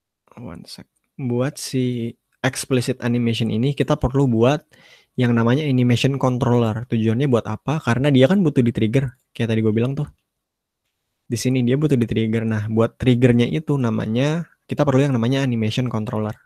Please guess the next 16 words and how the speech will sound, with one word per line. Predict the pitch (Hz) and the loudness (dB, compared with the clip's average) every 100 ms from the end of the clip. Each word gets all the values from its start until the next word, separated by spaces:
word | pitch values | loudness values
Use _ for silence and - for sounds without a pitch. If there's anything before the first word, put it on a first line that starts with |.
| _ | _
Buat | - 127 135 151 | -2 4 4 2
kontrol | - 127 131 123 123 110 | -2 -2 -2 0 0 0
dia. | 107 107 110 _ _ _ _ _ _ _ _ _ _ _ | -2 -4 -8 _ _ _ _ _ _ _ _ _ _ _
Kayak | - 117 113 117 | -2 -2 0 -4
gitu. | 113 _ 123 120 113 110 110 - - - - - - _ 123 | -6 _ -6 -4 -4 -6 -8 -12 -18 -20 -20 -20 -20 _ -4
Nah, | 120 120 113 113 | -2 -2 -4 -6
eh, | 120 113 110 135 | -4 -4 -2 0
terus | 156 | 2
di | 131 | 4
animation | 120 120 120 | 2 2 0
controller | 117 113 113 113 104 | -2 0 2 2 2
ini | 110 123 156 165 170 | 0 2 2 0 -2
kita | 127 - 156 | -6 -4 -2
perlu | - 127 151 156 | 0 4 4 4
ngedispose | 123 120 - 131 123 123 | 4 2 2 2 2 2
dia. | 123 110 117 | 2 2 -2